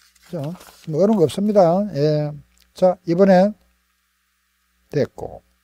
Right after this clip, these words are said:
다 했네.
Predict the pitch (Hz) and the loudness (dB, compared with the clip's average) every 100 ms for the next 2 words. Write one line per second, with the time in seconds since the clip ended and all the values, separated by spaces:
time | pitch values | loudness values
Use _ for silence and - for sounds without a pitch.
0 | _ _ _ _ _ _ _ _ _ _ | _ _ _ _ _ _ _ _ _ _
1 | _ _ _ _ _ _ _ _ - 170 | _ _ _ _ _ _ _ _ 0 6
2 | 202 214 190 180 | 6 6 2 0